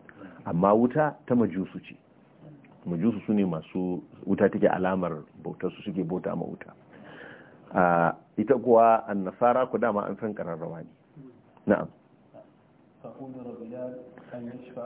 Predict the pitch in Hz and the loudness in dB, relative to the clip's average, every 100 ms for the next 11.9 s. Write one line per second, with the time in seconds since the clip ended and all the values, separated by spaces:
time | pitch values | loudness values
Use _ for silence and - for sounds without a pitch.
0 | 120 117 117 113 117 120 123 110 107 95 | -8 -10 4 6 6 6 4 4 4 2
1 | - 117 107 113 120 120 - 113 117 120 | 2 2 4 6 6 4 2 0 2 2
2 | - 117 - 95 87 85 85 80 76 87 | 2 0 0 -4 -6 -6 -6 -6 -8 -8
3 | 85 95 113 113 107 123 117 - 95 98 | -4 2 4 2 0 2 2 0 -2 0
4 | 113 101 - 117 92 - 110 110 101 98 | -2 -4 -2 -2 -2 0 0 2 0 -2
5 | - _ - - 120 - 95 85 - - | -6 _ -20 -4 -2 0 -2 -4 -12 -6
6 | 101 104 95 95 92 - - - 92 87 | 0 2 4 2 -4 -16 -18 -2 0 0
7 | 92 85 - - 95 - - - - 117 | -2 -8 -10 -2 -2 -2 -14 -16 -16 -18
8 | 107 101 98 - _ _ - _ 113 143 | -18 -20 -20 -20 _ _ -20 _ 0 2
9 | 147 104 92 113 107 113 117 - _ 107 | 2 0 0 0 2 0 -2 -12 _ -12
10 | 101 117 107 104 110 110 - - - 101 | -2 0 0 -2 -4 -6 -8 -14 -2 -2
11 | 95 85 90 82 101 98 101 95 | -2 -8 -12 -6 -6 -4 -4 -4